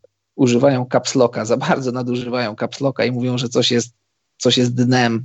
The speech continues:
coś jest ewidentnie czymś, a coś ewidentnie czymś nie jest, to tak nie jest. W koszykówce ewidentnie to może być piłka na aucie, ewidentnie to może być,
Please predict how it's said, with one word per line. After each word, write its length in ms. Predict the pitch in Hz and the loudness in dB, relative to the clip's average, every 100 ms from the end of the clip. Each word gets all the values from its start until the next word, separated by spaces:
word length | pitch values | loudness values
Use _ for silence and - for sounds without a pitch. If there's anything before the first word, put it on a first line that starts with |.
| - | -6
coś 180 | - 127 | -2 0
jest 160 | 123 - | 0 0
ewidentnie 840 | 127 127 127 135 131 - 127 131 123 | 2 2 2 0 0 -4 -6 -6 -4
czymś, 540 | - 143 113 110 - - | 2 2 2 -6 -8 -8
a 100 | 117 | -4
coś 220 | 131 - | -4 0
ewidentnie 600 | 127 127 123 127 127 123 | 2 2 -2 -6 -6 -6
czymś 300 | - 131 - | -4 -4 -2
nie 120 | 131 | -2
jest, 240 | 113 104 - - - - | 0 0 -2 -14 -20 -14
to 100 | - | -4
tak 220 | - 156 | -2 0
nie 220 | 143 147 113 | 2 4 4
jest. 260 | - - - - _ | 0 -8 -20 -20 _
W 80 | |
koszykówce 640 | - 127 143 156 156 147 131 | -2 -2 -2 -4 2 2 2
ewidentnie 880 | 127 123 135 127 127 - 117 131 143 - | 0 2 0 0 -4 -4 -2 -4 -6 -6
to 100 | - | -2
może 240 | 135 135 123 | 0 2 2
być 320 | 127 123 - | 0 0 2
piłka 280 | 143 139 139 | 2 4 4
na 140 | 123 | 2
aucie, 500 | - 123 117 - - - | 2 2 2 -2 -2 0
ewidentnie 840 | 127 131 127 123 123 - 123 113 | 0 2 2 0 -2 0 0 0
to 80 | 131 | -2
może 240 | 127 117 | 0 0
być, 220 | 117 120 | 0 -4